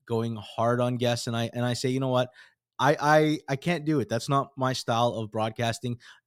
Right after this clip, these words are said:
If you want Barbara Walters and grilling a guest, you're not gonna get it with me. I won't bring on a guest if I don't have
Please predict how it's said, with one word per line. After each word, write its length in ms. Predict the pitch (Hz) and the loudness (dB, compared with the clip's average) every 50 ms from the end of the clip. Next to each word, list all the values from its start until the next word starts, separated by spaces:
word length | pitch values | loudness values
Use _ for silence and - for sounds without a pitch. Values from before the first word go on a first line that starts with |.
| _ - | _ -6
If 200 | 135 135 123 127 | -2 -2 0 2
you 100 | 135 139 | 2 4
want 220 | 147 156 151 127 | 4 4 4 4
Barbara 280 | 135 135 139 135 139 131 | 4 4 4 4 4 2
Walters 600 | 120 113 113 113 120 - - 127 123 123 113 113 | 4 4 2 2 2 0 0 0 0 0 -2 -4
and 400 | - 120 113 113 110 110 107 104 | -6 -4 -4 -4 -4 -4 -6 -4
grilling 340 | 113 117 113 113 117 117 113 | -4 -2 -2 -2 -2 -4 -4
a 60 | 107 | -4
guest, 380 | 107 117 113 117 113 - - | -2 -2 -2 -2 -2 -4 -6
you're 100 | 117 110 | -6 -4
not 140 | 113 120 120 | -4 -4 -4
gonna 160 | - 123 113 | -4 -4 -4
get 180 | 104 110 110 113 | -2 -2 -2 -2
it 40 | 117 | 0
with 220 | 120 120 120 - | -2 -4 -6 -4
me. 200 | 131 131 127 - _ - - - - | -4 -4 -4 -4 _ -18 -10 -2 2
I 60 | 139 | 4
won't 180 | 175 220 180 | 6 6 6
bring 220 | 147 170 170 170 170 | 6 4 4 6 6
on 140 | 170 165 156 | 4 4 4
a 40 | |
guest 280 | 139 131 143 139 - - | 4 4 4 2 2 0
if 100 | 127 120 | -2 0
I 80 | 127 127 | 0 2
don't 140 | 135 131 | 2 2
have 180 | 131 131 127 117 | 2 2 0 0